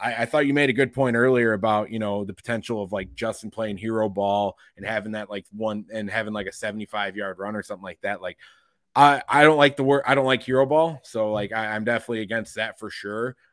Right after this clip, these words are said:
Um, I think it'll only get you so far, but we talked about that on the last episode. Um, I guess if I'm, if I can get anything from Justin in the running game, I want it to just be opportunistic.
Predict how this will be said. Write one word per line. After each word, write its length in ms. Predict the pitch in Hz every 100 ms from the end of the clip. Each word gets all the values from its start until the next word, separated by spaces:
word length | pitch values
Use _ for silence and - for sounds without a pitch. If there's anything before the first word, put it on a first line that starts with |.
| _
Um, 220 | 95 101
I 80 | 98
think 240 | 113 101
it'll 180 | 101 98
only 180 | 101 95
get 120 | 98
you 80 | 98
so 200 | - 101
far, 320 | - 104 117
but 160 | 101 95
we 120 | 95
talked 260 | 110 107 -
about 240 | 101 90
that 160 | 98 98
on 140 | 95
the 80 | 92
last 280 | 101 92 -
episode. 520 | 110 117 - 98 95 _ _ _ _
Um, 380 | 127 123 104 90 - _ _ _ _ -
I 100 | 135
guess 240 | 143 170 175
if 160 | 139
I'm, 240 | 147 143 135
if 200 | 131 147
I 100 | 156
can 140 | 156
get 120 | 151
anything 320 | 135 131 143 120
from 160 | 120
Justin 380 | 101 110 - 120
in 80 | 107
the 60 |
running 240 | 98 104 117
game, 320 | 135 151 143
I 80 | 110
want 300 | 123 151 143
it 40 |
to 40 | 135
just 240 | 143 -
be 80 | 135
opportunistic. 800 | 120 120 113 - 101 98 -